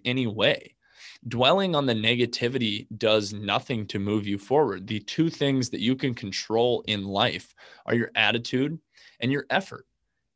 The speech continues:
And if you're constantly dwelling on the negative things that happen, and I get it, you know, things are hard, times are tough, but you need to push yourself to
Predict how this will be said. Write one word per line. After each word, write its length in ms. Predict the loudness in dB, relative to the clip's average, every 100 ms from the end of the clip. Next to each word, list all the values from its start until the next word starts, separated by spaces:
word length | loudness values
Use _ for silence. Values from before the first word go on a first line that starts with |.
| _
And 360 | 2 4 2 -2
if 140 | -2
you're 100 | -2
constantly 560 | 0 0 0 -2 -2 -2
dwelling 600 | 0 2 4 4 0 -2
on 320 | -2 0 0
the 60 | -4
negative 500 | -2 0 0 -2 -2
things 340 | -2 -2 -4
that 200 | -8 -8
happen, 680 | -4 -2 -2 -4 -10 -10 -14 -20 -20 -20 -20 _ _
and 100 | 4
I 60 | 4
get 200 | 6 4
it, 120 | 4
you 80 | 0
know, 120 | -2
things 380 | 0 -2 0 0
are 160 | 0
hard, 420 | 2 2 0 0 -10
times 400 | -4 0 0 -2
are 100 | -4
tough, 500 | -6 2 4 4 0 -20 -20 -20 _ _
but 140 | 2 4
you 80 | 4
need 220 | 0 2
to 220 | 4 4
push 400 | 2 4 4 4
yourself 500 | 0 0 0 0 -2 -8
to 400 | -2 0 0 -4